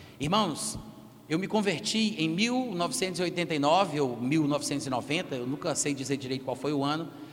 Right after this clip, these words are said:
mas naquele, durante aquele ano seguinte,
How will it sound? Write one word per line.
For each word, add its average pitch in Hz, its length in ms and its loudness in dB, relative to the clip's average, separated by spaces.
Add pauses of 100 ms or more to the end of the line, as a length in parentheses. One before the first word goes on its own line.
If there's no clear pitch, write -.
(140)
mas 143 680 2
naquele, 170 920 0 (320)
durante 165 300 -2
aquele 226 680 0
ano 214 220 0
seguinte, 196 560 0